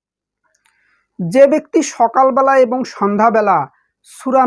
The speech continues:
নাস, সূরা ফালাক, সূরা ইখলাস এবং আয়াতুল কুরসি পাঠ করবে, সকাল থেকে সন্ধ্যা পর্যন্ত, সন্ধ্যা থেকে সকাল পর্যন্ত তার কাছে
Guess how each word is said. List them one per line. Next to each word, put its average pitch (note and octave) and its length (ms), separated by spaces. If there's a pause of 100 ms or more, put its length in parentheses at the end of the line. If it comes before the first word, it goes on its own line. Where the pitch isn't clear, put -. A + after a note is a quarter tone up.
(120)
নাস, A#3 240 (140)
সূরা A#3+ 260 (120)
ফালাক, G3 420 (480)
সূরা C4 400
ইখলাস G#3+ 540 (560)
এবং C4+ 220 (200)
আয়াতুল A#3 480
কুরসি C#4 360
পাঠ A3 320
করবে, G3 360 (500)
সকাল A#3+ 500
থেকে C4 280
সন্ধ্যা A3 460
পর্যন্ত, A3 460 (560)
সন্ধ্যা A3 500
থেকে C#4 320
সকাল A#3+ 380
পর্যন্ত G#3+ 480 (720)
তার A3 220
কাছে C#4 240